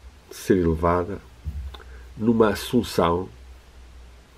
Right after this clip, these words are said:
entre aspas, na região do espírito da terra, mas só de modo passivo, conforme a sua natureza, sem tomar consciência desta região.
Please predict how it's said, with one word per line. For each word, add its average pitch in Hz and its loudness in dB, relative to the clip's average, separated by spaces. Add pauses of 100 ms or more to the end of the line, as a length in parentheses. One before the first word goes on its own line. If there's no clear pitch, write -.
(640)
entre 92 -4
aspas, - -8
na 95 2
região 98 6
do 107 -4
espírito - 4
da 123 2
terra, 82 2 (1400)
mas 104 2
só 135 6
de 120 -4
modo 113 2
passivo, - -4 (680)
conforme 107 4
a 92 6
sua - 4
natureza, 80 2 (720)
sem - 2
tomar 92 0 (120)
consciência 87 2
desta 92 2
região. 80 -2